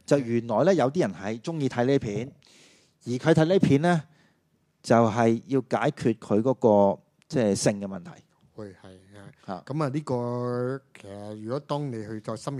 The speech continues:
Speaker 2: 研究嗰度呢，我哋中國呢就有一個字，我哋港產片都成日都用，喋血啊。
Speaker 1: 嗯。咩話？
Speaker 2: 喋血啊。
Speaker 1: 喋血，傷我喋血啊。
Speaker 2: 喋血，傷我喋血啊。
Speaker 1: 嗯。
Speaker 2: 因為喋血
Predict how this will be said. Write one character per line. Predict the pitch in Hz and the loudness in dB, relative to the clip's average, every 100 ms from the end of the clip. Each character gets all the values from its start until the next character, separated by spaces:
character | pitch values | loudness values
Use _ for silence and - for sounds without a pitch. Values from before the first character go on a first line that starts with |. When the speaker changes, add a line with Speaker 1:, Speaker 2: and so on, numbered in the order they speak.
| 104 | -12
Speaker 2:
研 | 104 90 95 | -14 -20 -12
究 | 110 | -10
嗰 | 104 127 | -10 -12
度 | 98 | -12
呢， | 110 120 _ _ _ _ _ | -14 -16 _ _ _ _ _
我 | 127 | -8
哋 | 120 | -8
中 | 117 165 156 | -4 -6 -4
國 | 120 123 | -6 -6
呢 | 135 | -10
就 | 127 | -10
有 | 104 104 107 107 | -14 -12 -12 -12
一 | 120 | -10
個 | 127 123 | -8 -10
字， | - 110 90 107 _ _ 185 | -12 -20 -20 -20 _ _ _
我 | 120 127 | -12 -10
哋 | 123 127 120 - | -8 -10 -12 -6
港 | 127 | -6
產 | 143 131 | -6 -8
片 | 123 | -8
都 | 117 | -8
成 | 131 92 | -10 -14
日 | 101 | -10
都 | 135 | -8
用， | 123 95 90 90 _ _ _ _ | -8 -10 -14 _ _ _ _ _
喋 | - 117 - | -14 -14 -6
血 | 131 107 | -6 -6
啊。 | 101 - _ - | -10 -16 _ -14
Speaker 1:
嗯。 | 95 - _ _ | -14 -14 _ _
咩 | - 147 | -6 -4
話？ | 160 - - 147 | -4 -10 -20 -10
Speaker 2:
喋 | 135 - | -10 -2
血 | 123 135 123 | -2 0 -4
啊。 | - - | -10 -8
Speaker 1:
喋 | 123 113 | -2 -2
血， | 107 | 0
傷 | 131 | -2
我 | 92 | -2
喋 | 87 - | -8 -8
血 | |
啊。 | - | -8
Speaker 2:
喋 | 127 | -8
血， | 131 170 | -4 -6
傷 | 113 | -6
我 | 117 | -12
喋 | 120 - 120 | -16 -16 -16
血 | 110 98 | -16 -20
啊。 | _ | _
Speaker 1:
嗯。 | 101 90 - _ _ | -14 -14 -16 _ _
Speaker 2:
因 | 196 | -6
為 | |
喋 | - 143 - 95 | -6 -10 -10 -6
血 | 143 | -6